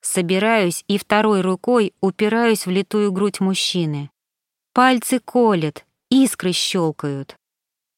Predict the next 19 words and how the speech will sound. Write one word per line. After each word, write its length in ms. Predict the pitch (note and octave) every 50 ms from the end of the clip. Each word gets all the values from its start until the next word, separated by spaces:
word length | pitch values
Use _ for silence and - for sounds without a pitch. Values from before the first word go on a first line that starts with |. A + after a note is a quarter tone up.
| _ -
Я 180 | F#3 A3+ A3+ G#3+
до 240 | G3+ G3+ C4 C#4+
сих 300 | C#4 - - C4 A#3 -
пор 360 | - - A3+ A#3+ A#3+ A3 F#3 F3
не 220 | F#3 F#3+ G3+ G3+
излечилась 640 | G3 F#3+ G3 G#3 F#3+ - - A3 F#3+ F3+ F3 - -
от 160 | F#3 F3+ -
яда 500 | G3 F#3+ A3 A#3 A#3 A3 F3 F3 E3 D#3 _ _ _
нашего 600 | - F#3+ G#3 G#3 G3+ - F#3+ F3 F3+ F#3 G3 A3
общего 340 | A#3 - - - F#3 F3 E3+
всепоглощающего 1120 | E3 - - G3 - F#3+ F3+ F3+ F#3 F3+ F3 - - G#3 G3 F#3+ F#3 - - - F3 E3+
влечения. 880 | E3+ F3+ F3+ F#3+ F3 - - F#3+ F3 E3+ D#3+ D3+ D3 C#3+ C#3 C#3 C#3 - _ _ _ _ _ _ - - - - - - - - _ _
Умаров 680 | - A3 G#3+ A3 A3+ C4 C#4 C#4 C4+ A#3+ G3 F3+ - -
в 140 | - F3 F#3+
моей 440 | G3 A3 A#3 A#3 A#3 A3+ B3 B3 A#3+
крови, 720 | A3 - A#3 A3+ A3+ A#3 A3+ G3+ G#3+ G3+ F3+ D#3 D3+ C#3 _ _ _ _ _
я 320 | - A3 A3 A#3+ A#3 A3+ A#3
отравлена 720 | A3+ - - A3+ A#3 A#3 A#3 G#3+ F#3+ F#3 F3+ F3 E3+ E3+
им. 440 | - - F3+ F3 E3 D3+ D3 D3+